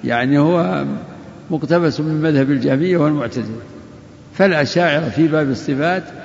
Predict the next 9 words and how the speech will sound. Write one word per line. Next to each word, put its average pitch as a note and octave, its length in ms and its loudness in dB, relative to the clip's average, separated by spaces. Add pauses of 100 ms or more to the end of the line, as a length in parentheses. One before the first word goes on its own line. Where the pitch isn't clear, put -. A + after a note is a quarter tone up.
(260)
يق-، C3+ 600 2 (340)
يعني، B2+ 300 2
قريب D#3+ 440 4
من D3 180 2
مذهب C#3+ 340 4
الأشعري B2+ 560 -2
أو C3 160 0
مذهب C3 360 2
الأشاعرة D3+ 640 -2